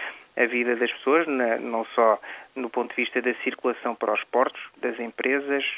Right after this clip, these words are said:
do acesso das mercadorias à Europa. Sem dúvida que estes dois corredores são, eh, muito importantes para a modernização da, da linha existente.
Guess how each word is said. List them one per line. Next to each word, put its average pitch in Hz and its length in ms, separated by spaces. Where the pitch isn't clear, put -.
do 120 140
acesso 110 420
das 113 120
mercadorias 127 840
à 107 100
Europa. 120 540
Sem 131 160
dúvida 139 400
que 139 220
estes 135 320
dois 135 180
corredores 139 460
são, 139 340
eh, 123 600
muito 147 400
importantes 127 500
para 135 420
a - 20
modernização 135 1120
da, 127 760
da 131 120
linha 135 320
existente. 156 400